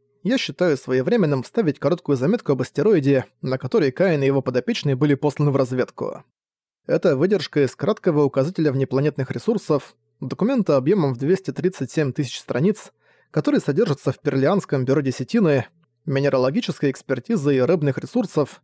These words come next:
и, к сожалению, является столь же сухим, как и все прочие документы администратума подобного рода.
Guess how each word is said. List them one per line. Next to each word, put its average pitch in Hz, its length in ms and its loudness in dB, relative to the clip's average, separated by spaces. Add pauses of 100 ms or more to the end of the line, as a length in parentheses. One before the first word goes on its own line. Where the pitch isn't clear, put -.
(100)
и, 220 140 0
к 190 60 -6
сожалению, 143 460 2
является 135 520 2
столь 220 260 -2
же 135 140 0
сухим, 165 420 -2
как 135 220 0
и 127 60 2
все 214 200 -2
прочие 151 300 -2
документы 143 440 0
администратума 131 680 0
подобного 139 480 2
рода. 104 400 -2